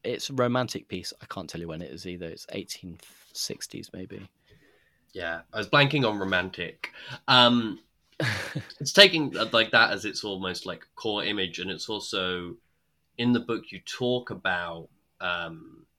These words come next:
Speaker 2: that this was a subject of, of painterly interest, and it seemed to me like something that was more perhaps in conversation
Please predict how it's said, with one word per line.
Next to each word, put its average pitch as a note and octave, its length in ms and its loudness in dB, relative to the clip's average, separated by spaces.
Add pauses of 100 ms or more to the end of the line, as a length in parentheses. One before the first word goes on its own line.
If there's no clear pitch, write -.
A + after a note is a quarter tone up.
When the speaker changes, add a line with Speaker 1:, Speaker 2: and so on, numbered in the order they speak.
(1120)
Speaker 2:
that G2 320 0
this F2+ 180 -8
was F2+ 140 -8
a E2+ 60 -10
subject - 720 -6
of, E2+ 440 -8
of F2+ 200 -14
painterly F2+ 600 -8
interest, - 960 -4 (480)
and G2+ 540 0 (1040)
it B2+ 180 -4
seemed C3+ 280 0
to C3 80 -6
me C3+ 60 2
like A#2+ 160 -2
something A2 220 -6
that D#2+ 80 -8
was G2 200 -8
more G#2 420 -4
perhaps G#2 480 -8
in G2 180 -10
conversation A2 1300 -2